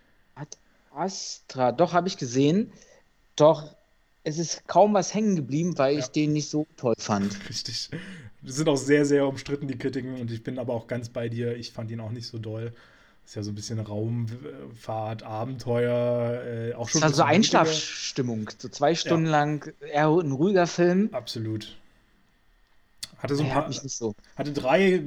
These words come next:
Speaker 2: Actionsequenzen, will ich jetzt mal so sagen. Die waren schon gar nicht schlecht. Aber es waren halt auch wirklich nur drei im ganzen Film, die auch recht kurz waren. Äh, weshalb ich das vollkommen unterschreiben kann, dass es eigentlich ein Einschlaffilm war.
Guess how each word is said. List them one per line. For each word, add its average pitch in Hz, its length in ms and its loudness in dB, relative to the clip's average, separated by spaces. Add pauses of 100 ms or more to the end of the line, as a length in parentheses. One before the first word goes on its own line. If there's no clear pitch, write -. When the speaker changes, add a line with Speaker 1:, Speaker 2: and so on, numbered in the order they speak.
(680)
Speaker 2:
Actionsequenzen, 202 840 2
will 185 80 6
ich 185 80 0
jetzt 185 160 -2
mal 175 140 -2
so 175 160 -2
sagen. 170 460 2
Die 147 140 2
waren 160 320 2
schon 180 280 -2
gar 156 160 0
nicht 143 160 -2
schlecht. 208 480 -4 (400)
Aber 131 120 0
es 156 80 2
waren 180 140 2
halt 170 100 2
auch 143 120 0
wirklich 180 300 0
nur 156 180 4
drei 131 360 -2
im 160 240 -2
ganzen 156 280 0
Film, 196 400 2
die 190 100 2
auch 123 160 -6
recht - 180 -4
kurz 208 340 -2
waren. 147 340 -2 (520)
Äh, 135 220 -4 (200)
weshalb 135 360 -6
ich - 200 -14
das - 280 -6
vollkommen 147 460 0
unterschreiben 135 520 -2
kann, 123 160 -6
dass 120 100 -4
es 123 60 -6
eigentlich 123 220 -8
ein - 40 -8
Einschlaffilm 117 680 -6
war. 120 260 -4